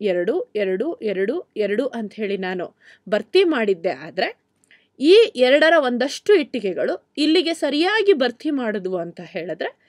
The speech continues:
ಆಗ ಎರಡು ಮೂವತ್ತೆರಡರ ಅಪವರ್ತನ ಆಗತ್ತೆ. ಇಲ್ಲಿ ಎರಡರ ಹದಿನಾರು ಇಟ್ಟಿಗೆಗಳು ಮೂವತ್ತೆರಡನ್ನ ಭರ್ತಿ ಮಾಡ್ತವೆ. ಹಾಗೆ ನಾಲ್ಕನ್ನ ತೆಗೆದುಕೊಂಡ್ರೆ ನಾಲ್ಕರ ಎಂಟು ಇಟ್ಟಿಗೆಗಳು ಮೂವತ್ತೆರಡನ್ನ ಭರ್ತಿ ಮಾಡ್ತವೆ. ಒಂದು ಸಂಗತಿ ನಮ್ಗೆಲ್ಲರಿಗೂ ತಿಳಿದಿದೆ,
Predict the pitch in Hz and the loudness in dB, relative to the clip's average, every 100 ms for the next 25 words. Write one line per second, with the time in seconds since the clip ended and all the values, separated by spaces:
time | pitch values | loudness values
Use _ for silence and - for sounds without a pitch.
0 | - _ 269 370 415 339 247 254 311 233 | -20 _ 2 4 4 2 4 2 2 -2
1 | 214 214 190 170 202 - _ _ - 202 | -2 -4 -4 -4 -4 -6 _ _ -10 -4
2 | 220 196 190 233 453 494 196 185 170 - | -2 -2 -6 -8 -8 -8 -6 -6 -8 -16
3 | - _ 240 330 330 320 - _ - - | -20 _ -2 2 2 2 -6 _ -10 0
4 | 226 262 330 339 277 214 269 330 359 403 | 4 4 4 2 0 -2 -2 0 2 4
5 | 381 285 294 233 226 359 262 254 226 240 | 2 0 -4 -2 0 0 -2 -6 -4 -2
6 | 233 185 180 180 320 208 180 - 185 165 | -2 -4 -4 -4 -4 -4 -6 -8 -8 -10
7 | - 156 - _ _ _ - 381 349 214 | -14 -14 -14 _ _ _ 0 4 4 0
8 | - 240 247 370 381 392 381 - 233 196 | -2 -2 2 2 0 0 0 -2 -6 -6
9 | 185 180 320 466 _ _ _ _ - 233 | -8 -8 -6 -8 _ _ _ _ -6 0
10 | 269 403 415 427 320 214 233 349 466 427 | 2 2 0 -2 0 0 0 0 4 4
11 | 349 311 254 233 349 285 226 214 214 190 | 2 -2 -2 0 0 0 0 -2 -2 -2
12 | 185 226 453 - - 180 180 - 175 165 | -2 -4 -6 -8 -12 -10 -10 -16 -16 -16
13 | - 165 - _ _ _ _ 254 349 466 | -18 -16 -18 _ _ _ _ -4 2 2
14 | 240 208 214 226 190 190 185 220 214 214 | 2 -2 -4 -4 -2 -2 0 0 0 -4
15 | - 165 160 294 523 | -6 -8 -6 -6 -8